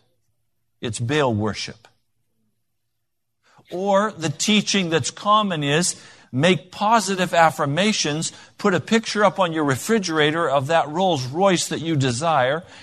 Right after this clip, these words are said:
and say every day, "You are mine, you are mine." It's witchcraft. It's Baal worship. Now, I want to draw a clear distinction for you today. Baal worship is identified as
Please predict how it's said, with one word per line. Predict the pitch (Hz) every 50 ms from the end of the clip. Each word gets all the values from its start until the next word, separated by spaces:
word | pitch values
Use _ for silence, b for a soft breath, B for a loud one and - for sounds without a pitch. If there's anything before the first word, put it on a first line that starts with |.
| B B B
and | - 160 160 156
say | 147 - - 208 208 202 -
every | - 202 214 185 196 196 180
day, | 147 131 180 190 180 165
"You | 151 147 156 196 202 202
are | 180 165
mine, | 156 170 208 226 226 214 185 139 117 107 98 95 92 B B B
you | 147 160 190 196
are | 190 175 160
mine." | 160 185 196 196 180 156 123 107 95 87 80 78 - b b b b
It's | - 175 139 -
witchcraft. | - 170 185 180 180 - - - - - 110 92 82 76 - - - _ - b b b
It's | - 156 147 123 -
Baal | 131 120 147 156 156 139 117
worship. | 104 98 104 95 90 - - - - _ _ - _ _ _ _ _ _ _ _ _ _ _ _ _ _ _ _ _ _ _ _ _ _ _ _ _ _ _ _ _ _ _ _ _ _ _ _ _ _ _ _ _ _ _ _ -
Now, | 139 143 123
I | 147 165
want | 170 196 202 196
to | 185
draw | 160 139 160 190 202 196 175
a | 151
clear | - - - 147 208 208 226 233 240 240 247
distinction | 208 196 202 196 - - - - 233 240 240 233 - - 208 175 156
for | 143 - 165
you | 147 151 165 165
today. | 147 151 143 127 135 139 143 147 156 160 B B B B B B B B B B B B _
Baal | 139 123 117 123 175 196 220 233 240 240 240
worship | 220 196 196 196 190 190 - 208 202 202 - -
is | 175 175 156 175
identified | 170 165 160 151 143 143 160 185 214 226 240 226 220 - - 165 151 147 147 151 160 165 165 -
as | 165 165 160 156 143 -